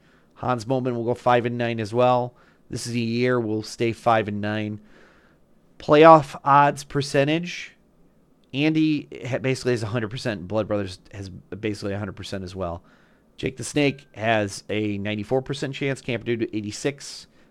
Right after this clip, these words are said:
Big drop off here to five is fifty-three for Bone City, forty-eight for Thundercats,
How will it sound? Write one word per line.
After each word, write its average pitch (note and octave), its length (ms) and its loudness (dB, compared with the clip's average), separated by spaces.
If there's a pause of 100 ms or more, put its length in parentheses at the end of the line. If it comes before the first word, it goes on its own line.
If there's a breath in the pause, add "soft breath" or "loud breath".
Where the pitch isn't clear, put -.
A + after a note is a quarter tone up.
(180)
Big B2 160 0
drop A#2 280 4
off A2+ 140 4
here A2+ 160 -2
to G2 60 -4
five A#2 520 2
is F#2+ 240 -8
fifty-three A2+ 480 -6
for G#2+ 140 -8
Bone G2+ 240 -6
City, B2 420 -4 (460 soft breath)
forty-eight A2+ 440 0
for - 120 -10
Thundercats, B2 840 -2